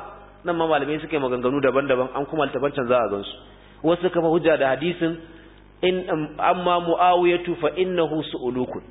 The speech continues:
Manzo Allah ya ce ma wata mata, "Ai Muawiya fatararre ne, me zaki da fatararren miji wanda ba shi da ko kwandala?" Suka ce, "To kenan ana duba wato wadata da abun hannu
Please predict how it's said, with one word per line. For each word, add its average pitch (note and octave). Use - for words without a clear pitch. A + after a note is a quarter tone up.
Manzo C#3
Allah D#3+
ya D3
ce E3
ma C#3
wata C#3+
mata, C#3+
"Ai G#3+
Muawiya E3
fatararre C3
ne, C3+
me D3
zaki F#3+
da C3
fatararren C3
miji B2+
wanda D3
ba C#3+
shi C#3+
da C3
ko C3
kwandala?" C#3
Suka D3
ce, C#3+
"To A#2
kenan D3
ana D3
duba C#3+
wato C3
wadata C#3
da B2+
abun D3
hannu D3+